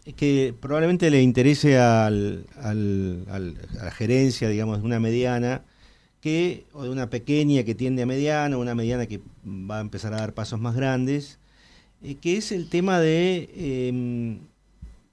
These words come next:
digamos, ¿promuevo la gente que tengo adentro o tomo a, eh, talentos que están afuera? Siempre el, el malo conocido, eh, que puede ser, transformarse en bueno conocido,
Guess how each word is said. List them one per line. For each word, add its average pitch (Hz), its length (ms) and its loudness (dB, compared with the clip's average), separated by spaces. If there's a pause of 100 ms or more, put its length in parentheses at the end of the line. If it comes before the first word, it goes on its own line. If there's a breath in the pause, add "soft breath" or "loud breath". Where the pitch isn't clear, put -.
(180)
digamos, 131 360 0
¿promuevo 196 540 6
la 160 120 4
gente 156 300 -2
que 131 100 -2
tengo 135 280 -2
adentro 208 640 2
o 147 200 0
tomo 160 540 2
a, 139 440 0 (100)
eh, 110 460 -2
talentos 131 460 -2
que - 60 -12
están 120 180 -2
afuera? 110 560 -2 (840 loud breath)
Siempre 196 560 4
el, 139 240 4
el 131 240 -2
malo 160 440 6
conocido, 175 800 4 (680)
eh, 120 180 -2
que 117 140 -2
puede 139 260 2
ser, 123 200 -2
transformarse 123 580 0
en 131 120 -2
bueno 147 420 2
conocido, 143 760 2